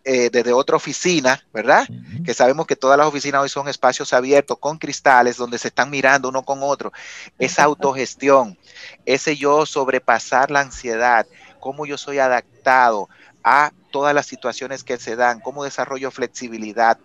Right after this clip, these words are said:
Speaker 1: proactividad. Entonces, desde ya tenemos los programas del Dale Carnegie Course, cómo relacionarnos, cómo desarrollar liderazgo, cómo trabajar, y este año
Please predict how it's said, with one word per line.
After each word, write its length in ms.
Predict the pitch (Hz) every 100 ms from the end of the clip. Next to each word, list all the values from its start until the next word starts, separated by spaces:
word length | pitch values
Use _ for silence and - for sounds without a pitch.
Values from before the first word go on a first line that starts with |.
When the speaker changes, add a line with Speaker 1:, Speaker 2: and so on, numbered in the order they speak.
| -
Speaker 1:
proactividad. 920 | 147 151 143 - 127 110 104 107 101 _ _ - -
Entonces, 400 | 139 139 120 - _ - - _ _
desde 300 | 127 123 127
ya 200 | 139 156
tenemos 500 | 190 170 147 127 117
los 160 | 117 110
programas 560 | 120 113 117 131 135
del 200 | 123 104
Dale 200 | 98 123
Carnegie 420 | - 139 135 127 127
Course, 400 | 123 117 117 -
cómo 280 | 123 131
relacionarnos, 840 | 131 123 113 123 113 110 107 110 - _ _ -
cómo 240 | 135 147
desarrollar 500 | 135 131 131 123 123
liderazgo, 720 | 123 120 113 107 107 110 107 - - _ _
cómo 500 | - 151 202 196 175 _
trabajar, 680 | 135 131 113 131 127 123 -
y 180 | 120 117
este 240 | 127 160 147
año 260 | 147 139